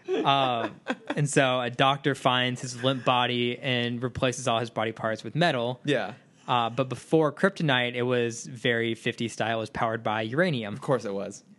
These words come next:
Speaker 1: Uh, but what was crazy about it is, like, a ura-, so kind of like Iron Man's, um,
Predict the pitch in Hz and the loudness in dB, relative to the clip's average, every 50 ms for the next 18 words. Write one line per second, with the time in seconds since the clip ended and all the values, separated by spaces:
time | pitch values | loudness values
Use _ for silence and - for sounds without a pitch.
0 | - - - - - - - 180 143 139 127 131 131 131 131 131 - 160 139 156 | -20 -20 -20 -20 -20 -10 -2 2 2 2 2 0 -4 -6 -6 0 0 2 2 4
1 | 151 143 135 - - - - - 185 175 143 - - 160 156 151 151 - 220 254 | 2 2 0 -4 -6 -18 -20 -16 -12 -12 -6 0 2 2 2 2 2 2 2 4
2 | 262 196 190 165 147 139 139 139 139 139 139 147 139 139 135 143 131 135 135 - | 4 2 2 2 2 2 2 2 0 0 2 2 2 2 2 2 2 2 0 -2
3 | 147 147 139 143 135 131 151 151 - - 139 - 143 139 - - 147 143 135 127 | 0 2 2 2 2 2 0 -2 -2 -4 0 2 2 2 4 2 0 2 2 0
4 | 127 120 123 123 - 123 127 131 131 127 127 127 120 120 117 117 113 120 - - | 0 -2 -2 -2 -4 -2 0 0 2 2 0 0 0 -2 -2 -4 -8 -10 -12 -14
5 | - - - 123 120 113 110 104 107 110 113 117 | -14 -12 -8 -6 -6 -4 -6 -6 -10 -12 -14 -14